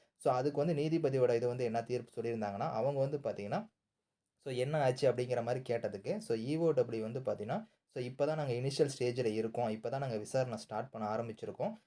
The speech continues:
அதனால வந்து டைம் வேணும் அப்படிங்கிறதுனால வந்து பார்த்தீங்கன்னா, so, நீதிபதியுமே வந்து பார்த்தீங்கன்னா, பதினஞ்சு நாள் டைம் கொடுத்துருந்தாங்க. ஜூலை பதினஞ்சு வரைக்குமே வந்து பார்த்தீங்கன்னா, இதுக்கான விசாரணை நீங்க பண்ணிட்டு, நீங்க வந்து இதை வந்து சொல்லணும் அப்படிங்கிற மாதிரி சொல்லியிருந்தாங்க.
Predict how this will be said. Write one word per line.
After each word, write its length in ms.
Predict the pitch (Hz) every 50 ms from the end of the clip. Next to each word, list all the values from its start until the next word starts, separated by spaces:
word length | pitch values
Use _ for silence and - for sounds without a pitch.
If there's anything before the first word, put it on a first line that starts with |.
| _ _ _
அதனால 260 | 110 113 123 135 147
வந்து 180 | 135 - 156 151 -
டைம் 260 | - 117 123 143 151
வேணும் 240 | 139 127 120 123 127
அப்படிங்கிறதுனால 640 | 117 110 117 120 120 113 107 104 107 107 110 113 113
வந்து 220 | 101 98 101 127
பார்த்தீங்கன்னா, 380 | 120 120 101 95 104 107 147 208
so, 120 | 185 - 120 110
நீதிபதியுமே 640 | 117 135 147 151 147 143 131 123 123 120 123 139 131
வந்து 200 | 117 117 117 117
பார்த்தீங்கன்னா, 360 | - 110 - - - 170 175
பதினஞ்சு 360 | - 107 117 123 123 113 113
நாள் 160 | 107 123 135 135
டைம் 200 | - 104 104 120 120
கொடுத்துருந்தாங்க. 560 | - 110 104 101 - 104 104 101 98 101 147 220 - - _ _ _ _ -
ஜூலை 340 | 120 139 147 170 170 170 160 156
பதினஞ்சு 440 | - - 104 117 131 143 139 131 120
வரைக்குமே 360 | 110 107 110 117 - 135 135 120
வந்து 180 | 113 113 117
பார்த்தீங்கன்னா, 380 | 113 - 101 98 110 147 170 147
இதுக்கான 300 | 117 120 - 120 113 110
விசாரணை 380 | 107 110 - 139 139 139 127
நீங்க 200 | 113 107 104 104 -
பண்ணிட்டு, 380 | - 107 113 117 117 113 151 156
நீங்க 200 | 131 117 110 104
வந்து 180 | 101 113 139
இதை 100 | 131 117
வந்து 180 | 104 107 123 131
சொல்லணும் 480 | - - 113 113 117 110 110 107 107 -
அப்படிங்கிற 380 | 101 104 104 117 113 110 101
மாதிரி 220 | 101 104 113 120 -
சொல்லியிருந்தாங்க. 520 | - 107 107 110 110 - 101 98 101 123